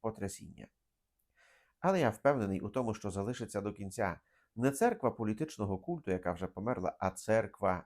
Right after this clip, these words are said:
віри. Вона може вже не бути домінуючою соціальною силою в тій мірі, в якій вона була донедавна, але буде насолоджуватися свіжим процвітанням і буде розглядатися як дім для людини, де вона знайде життя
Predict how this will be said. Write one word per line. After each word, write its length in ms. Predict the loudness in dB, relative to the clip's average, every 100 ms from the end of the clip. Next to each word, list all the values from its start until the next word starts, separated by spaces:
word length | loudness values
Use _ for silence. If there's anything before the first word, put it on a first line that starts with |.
| _
віри. 720 | -16 -6 -4 -2 -4 -6 -10 -14 _ _ _ _ -20 _
Вона 260 | 2 6 6
може 260 | 6 6
вже 200 | 4 4
не 120 | 4 2
бути 280 | 0 0
домінуючою 680 | 2 0 0 -2 -2 -4 -6
соціальною 540 | -6 -2 0 2 0
силою 340 | -4 -4 -2 -4
в 60 |
тій 180 | -4 -4
мірі, 200 | -2 -2
в 40 | -2
якій 200 | -4 -4
вона 160 | -2
була 200 | 0 2
донедавна, 680 | 2 2 6 6 6 -2 -8 -12 _ _ _
але 260 | 4 6 8
буде 240 | 4 0
насолоджуватися 840 | 0 0 0 0 2 2 2 -2 -4
свіжим 480 | -4 -6 -6 -6 -8
процвітанням 800 | -10 -12 -8 -4 -4 -4 -8 -12 _ _ _ -8
і 80 |
буде 360 | -4 2 4 4
розглядатися 920 | 0 2 2 2 0 0 0 -2 -4 -2
як 240 | -2 -4
дім 260 | -10 -10 -2
для 140 | 0
людини, 460 | 0 -2 -4 -6 -8 _ _ 2
де 140 | 4
вона 260 | 6 4 2
знайде 520 | 0 -2 -2 -2 -4
життя 520 | -4 -8 -6 -6 -8